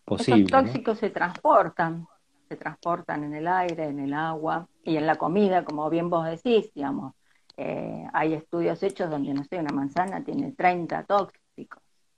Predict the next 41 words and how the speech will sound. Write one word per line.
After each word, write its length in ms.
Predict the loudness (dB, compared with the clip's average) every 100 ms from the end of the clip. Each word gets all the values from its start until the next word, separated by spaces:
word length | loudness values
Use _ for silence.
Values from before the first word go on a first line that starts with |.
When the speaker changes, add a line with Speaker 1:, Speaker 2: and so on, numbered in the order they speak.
| _ -20 -20 _ -14
Speaker 2:
Una, 400 | -8 -6 -6 -8
con 180 | -6 -4
una, 200 | -4 -2
cualquier 320 | -2 0 0
ensalada 580 | 0 0 0 4 4 2
que 60 |
te 80 | -2
estás 220 | -6 -8
comiendo, 600 | -8 -8 -6 -2 2 2 0 -10 _ _ _
eh, 600 | -6 -4 -2 -6 -8 -10 -4
Speaker 1:
Sí. 360 | 4 4 4 _ _ _ _ -20 -20 _ _
A 140 | 0 6
mí 100 | 10
lo 140 | 10
que 80 | 8
siempre 280 | 6 6 8
también 300 | 6 6 6
me, 80 | 4
me 140 | 4
preocupa 480 | 4 4 4 8 8
desde 300 | 8 6 6
la, 440 | 4 2 -4 -12 -20 _ _ -20 -20 _
claro, 260 | 6 8
ahí, 220 | 6 4
ahí 180 | 2 -2
se 140 | -2 0
juegan 240 | 2 2
un 60 | 2
montón 240 | 0 2
de 40 | 2
intereses, 440 | 4 6 6 4
¿no? 120 | 0
Pero 200 | 4 4
desde 220 | 4 4
la, 460 | 4 6 6 4 -2 _ _ _ _ _ _ _ 0
desde 140 | 6
la 100 | 6
profesión 520 | 4 -2 4 6 6
médica, 500 | 6 6 4 2 0 4
¿cómo 380 | 6 6 6
no 420 | 4 6 6 4